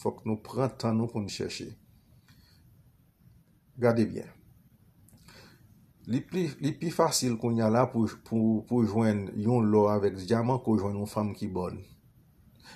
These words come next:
Li pi fasil pou jwenn yon lò avèk dyaman ko jwenn yon gason ki bon. Si ou do lò avèk dyaman an ba tè a la,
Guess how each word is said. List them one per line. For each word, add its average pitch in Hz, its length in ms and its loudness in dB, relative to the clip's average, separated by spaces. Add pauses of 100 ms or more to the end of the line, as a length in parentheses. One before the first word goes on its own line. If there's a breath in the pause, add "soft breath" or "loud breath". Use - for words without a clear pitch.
(140 loud breath)
Li 113 160 4
pi 151 240 -2
fasil 131 480 4
pou 123 160 4
jwenn 107 240 2
yon 107 240 2
lò 101 240 6
avèk 95 400 0
dyaman 104 640 0 (340)
ko 117 160 4
jwenn 110 240 2
yon 101 80 -4
gason 101 520 0
ki 113 120 0
bon. 92 280 -4 (1200 loud breath)
Si - 320 -2
ou 139 160 6
do 123 160 8
lò 110 240 8
avèk 101 240 4
dyaman 92 720 -2
an 104 160 -6
ba 95 160 -4
tè 98 160 -4
a 95 160 -6
la, 120 140 2